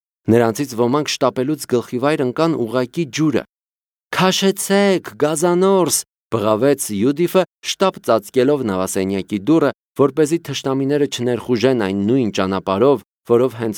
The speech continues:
նոր ներս մտավ Չինգաչգուկը։ "Քաշեցեք ամբողջ ուժով, մահու և կենաց հարց է, ամբողջ լիճը լիքն է վայրենիներով, որոնք ծանծաղուտով վազում են ուղիղ դեպի մեզ"։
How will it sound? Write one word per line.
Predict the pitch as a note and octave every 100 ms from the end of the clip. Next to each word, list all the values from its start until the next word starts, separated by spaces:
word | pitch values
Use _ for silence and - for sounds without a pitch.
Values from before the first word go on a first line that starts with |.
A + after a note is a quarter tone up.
| G#2
նոր | A2+ B2+
ներս | G2 G#2 B2+ -
մտավ | F#2+ - G#2+ G2+
Չինգաչգուկը։ | - F#2+ F2+ F2 - - - - _ _ _ _ _ -
"Քաշեցեք | E3 D#3+ E3+ E3 F#3 F#3 E3+
ամբողջ | E3+ E3 F3 - F#3+
ուժով, | E3+ F#3 A#2 - _ -
մահու | A#2 C#3+ C#3 F#3+
և | E3+ E3 -
կենաց | F3 E3+ F3 E3+
հարց | E3 E3+ -
է, | D#2+ - _ -
ամբողջ | A2+ C#3+ D3+ F3+ -
լիճը | E3 F3+ G3 E3
լիքն | E3 G3+ - E3
է | C3+
վայրենիներով, | C#3 C3+ C3+ C#3 C#3 C#3 E3 D3+ _ _ C#3+
որոնք | D#3 F3 -
ծանծաղուտով | E3+ D#3 D3+ D#3+ D3 D3 D#3 E3+ D#3
վազում | D#3 D3 C3+ D#3+
են | E3+ D#3+
ուղիղ | D3+ C#3 D3+ D#3
դեպի | D3+ D#3 D#3+ F3+
մեզ"։ | F3 A2